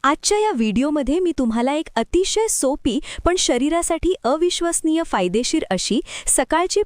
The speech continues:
पाच मिनिटांची सवय सांगणार आहे, जी हाय बीपी आणि शुगर असणाऱ्या अनेक लोकांनी वापरून पाहिली आहे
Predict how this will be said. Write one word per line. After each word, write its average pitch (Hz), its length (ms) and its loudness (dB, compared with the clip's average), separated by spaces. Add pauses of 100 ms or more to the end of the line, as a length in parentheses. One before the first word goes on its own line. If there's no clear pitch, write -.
पाच 311 260 0
मिनिटांची 339 460 2
सवय 202 300 0
सांगणार 175 360 0
आहे, 170 220 0 (340)
जी 247 120 4
हाय 226 280 0
बीपी 302 320 0
आणि 311 180 0
शुगर 226 340 0
असणाऱ्या 240 420 0 (160)
अनेक 269 320 2
लोकांनी 269 420 2
वापरून 220 420 0
पाहिली 185 340 0
आहे 170 200 0